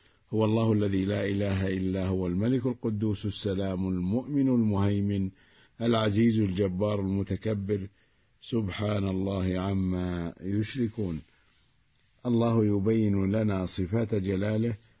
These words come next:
وصفات جماله، أنه هو الكبير، هو الملك، لكن كبرياءه وعظمته وجلاله فيها الرحمة، فيها اللطف.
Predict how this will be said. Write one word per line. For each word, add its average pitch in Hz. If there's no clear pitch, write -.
وصفات 107
جماله، 113
أنه 107
هو 98
الكبير، 113
هو 107
الملك، 113
لكن 104
كبرياءه 104
وعظمته 101
وجلاله 104
فيها 101
الرحمة، 95
فيها 101
اللطف. 104